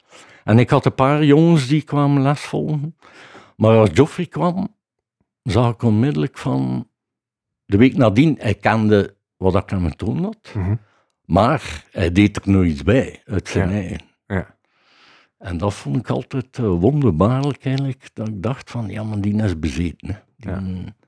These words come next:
Speaker 1: En na, na anderhalf jaar heb ik gezegd, Geoffrey, weet je wat, ik heb het zeer druk, eh, zou goed zijn, moest je een keer met Pieter Jan contact nemen en, eh, met Roland.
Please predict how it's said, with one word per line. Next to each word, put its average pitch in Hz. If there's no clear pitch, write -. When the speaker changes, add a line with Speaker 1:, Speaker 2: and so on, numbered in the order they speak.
Speaker 1:
En 110
na, 110
na 104
anderhalf 113
jaar 123
heb 131
ik 117
gezegd, 107
Geoffrey, 120
weet 104
je 101
wat, 98
ik 92
heb 98
het 92
zeer 110
druk, -
eh, 95
zou 104
goed 139
zijn, 170
moest 160
je 143
een 131
keer 131
met 120
Pieter 107
Jan 131
contact 123
nemen 127
en, 98
eh, 92
met 90
Roland. 82